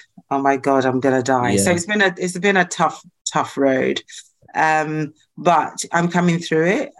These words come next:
Speaker 1: and, you know, the N H S has been there for me, and I'm incredibly grateful to all the doctors and nurses.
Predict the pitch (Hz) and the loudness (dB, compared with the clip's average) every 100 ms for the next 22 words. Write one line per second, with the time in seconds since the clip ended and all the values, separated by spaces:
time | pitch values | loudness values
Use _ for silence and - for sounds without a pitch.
0 | _ 139 151 147 147 - - _ _ 160 | _ -2 0 0 -4 -8 -16 _ _ -4
1 | 143 143 151 147 143 - 147 143 - - | -2 2 2 2 0 0 0 0 -2 -8
2 | - 143 131 131 - 151 147 143 135 127 | -6 -2 0 0 -2 0 0 2 2 2
3 | 120 - - 143 139 139 143 160 143 139 | -2 -8 -2 0 2 2 0 0 -2 0
4 | 143 139 139 139 139 131 131 123 - 139 | -2 0 0 0 -2 0 2 0 -2 -2
5 | - 131 123 123 127 - 123 127 123 123 | 2 0 2 0 0 -4 -4 0 2 0
6 | - 143 - | -2 -2 -2